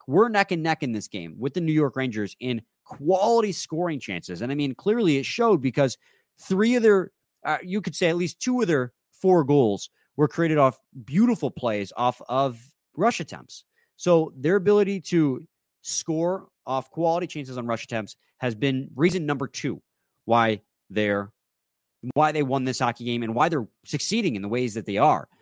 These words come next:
Uh, and when we come back, I'll talk about reason number one, which is, again, obviously, Ville Husso. Uh, but first, I gotta talk to you guys today about Built Bar. If you're looking for a delicious treat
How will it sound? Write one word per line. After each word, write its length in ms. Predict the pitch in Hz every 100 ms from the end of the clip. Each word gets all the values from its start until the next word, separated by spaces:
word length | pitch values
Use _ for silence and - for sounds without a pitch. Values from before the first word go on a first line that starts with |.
| _ -
Uh, 220 | 120 123
and 100 | 131
when 100 | 170
we 80 | 202
come 160 | 180 151
back, 220 | 151 180
I'll 60 | 139
talk 200 | 160 160
about 120 | 147
reason 200 | 147 143
number 160 | 127
one, 200 | 120 156
which 140 | 165 120
is, 160 | 95 - -
again, 340 | 117 139 82 -
obviously, 580 | 123 127 104 85 78 _ -
Ville 180 | 131 139
Husso. 460 | 117 131 - - _ _ _ _
Uh, 120 | 113 120
but 140 | 131
first, 300 | - 151 -
I 100 | 156
gotta 140 | 156 139
talk 260 | 139 123
to 80 | 127
you 40 |
guys 240 | 117 113 -
today 340 | 117 - 120
about 420 | 113 120 123 110
Built 220 | 120 107 -
Bar. 280 | 101 95 - _
If 80 | 120
you're 80 | 175
looking 140 | 175
for 100 | 160
a 60 | 165
delicious 400 | 143 151 135 123
treat 260 | - 147